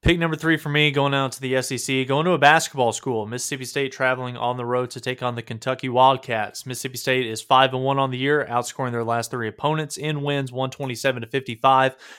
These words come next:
Will Rogers has been playing lights out for the Bulldogs. And I think going up against this Kentucky defense on Saturday, he's poised to have another big game. I'm never super confident, uh, in betting, betting against Kentucky, especially when it's in Lexington. But Mississippi State is playing too good right now, so give me the Bulldogs minus six and a half.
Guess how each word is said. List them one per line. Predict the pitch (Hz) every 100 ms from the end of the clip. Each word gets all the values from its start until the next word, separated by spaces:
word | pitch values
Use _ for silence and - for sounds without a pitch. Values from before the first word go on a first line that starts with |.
| -
Will | 139 139
Rogers | 127 127 123 127
has | 117
been | 117 110
playing | 127 117
lights | 110 120 117
out | 123 117
for | 117
the |
Bulldogs. | 113 120 120 117 113
And | 127
I |
think | - 190
going | 156 147
up | 139
against | 135 131
this | 139 123
Kentucky | - 113 131 120 113
defense | 117 117 117 117
on | 110
Saturday, | 120 117 113 117 113 - _
he's | 131 123
poised | - 135 120
to | 117
have | 120 117
another | 113 117 113
big | 120 120
game. | 120 120 113 -
I'm | 123 127
never | 151 165 156
super | - - 170 165 156
confident, | - 147 143 151 151 151 _ - _
uh, | - 120 107
in | 127 120
betting, | 131 135 127 131 -
betting | 120 131 131 123
against | 113 131 -
Kentucky, | 135 113 135 135 127 117
especially | - 147 - 160
when | 143
it's | 135 127
in | 113
Lexington. | 127 135 143 135 147 139 _ _ -
But | 117
Mississippi | 135 - 135 131
State | - 127
is | 110
playing | - 117 110
too | 131
good | 117 120 113
right | 113 110
now, | 113 113
so | -
give | 127
me | 135
the | 117
Bulldogs | 127 120 113 107 104 - 113
minus | 117 107 -
six | 123 -
and | 110
a | 104
half. | 107 95